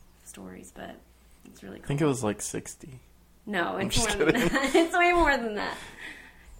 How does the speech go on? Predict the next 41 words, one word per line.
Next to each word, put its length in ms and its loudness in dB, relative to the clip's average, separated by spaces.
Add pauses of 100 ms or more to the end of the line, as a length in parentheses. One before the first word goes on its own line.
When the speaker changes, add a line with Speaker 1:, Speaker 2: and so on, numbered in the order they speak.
(240)
Speaker 1:
Um, 540 2 (600)
so, 160 -12
and 240 -2
then, 480 -2
you 100 -4
know, 180 -8 (520)
just 320 -14 (180)
the 100 -10
usual 500 -10 (120)
Chicago 560 -16
stuff. 340 -16 (120)
You 140 -6
know, 140 -6
the 80 -8
Married 320 -2
with 100 -8
Children 380 -4
fountain. 560 -6 (720)
I'm 100 -18
just 180 -18
kidding. 220 -16 (340)
I 60 2
Speaker 2:
I 40 6
Speaker 1:
mean, 80 8
Speaker 2:
just 180 8
Speaker 1:
not 80 12
Speaker 2:
hear 140 12
about 220 10
Speaker 1:
really, 60 0
Speaker 2:
bad 220 10
Speaker 1:
but 80 2
Speaker 2:
stuff 360 0
with 100 -6
Chicago. 580 -2
Speaker 1:
Well, 200 6
it's 200 0
Speaker 2:
I 80 -6
don't 20 0
Speaker 1:
South 300 6
Chicago 680 -8
that 200 -10